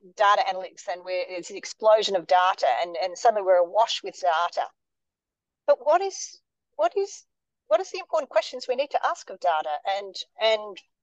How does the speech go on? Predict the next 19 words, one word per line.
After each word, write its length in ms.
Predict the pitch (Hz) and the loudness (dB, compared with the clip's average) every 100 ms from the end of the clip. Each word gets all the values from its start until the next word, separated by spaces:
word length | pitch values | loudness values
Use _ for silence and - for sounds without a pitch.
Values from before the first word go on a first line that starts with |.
| - | -2
you 80 | |
know, 80 | 214 185 | -2 -2
what, 260 | 196 220 - | 4 4 4
why 400 | 202 220 269 285 | 2 6 6 4
do 120 | 277 | -2
we 140 | 254 233 | -4 -6
need 320 | 233 254 240 - | -6 -8 -8 -12
this? 260 | 165 - _ - | -12 -14 _ -6
And 80 | 240 | 0
I 80 | 240 | 0
think 320 | - 302 277 - | 0 -8 -8 -12
it's 160 | 226 - 220 | -16 -14 -2
like 220 | 269 269 | 2 2
that 140 | - 240 | 2 2
with 160 | 240 - - | 0 -8 -6
the 120 | 220 | -4
generative 360 | 247 233 214 | -2 -4 -2
A 220 | 220 233 | 0 2
I. 120 | 254 | 0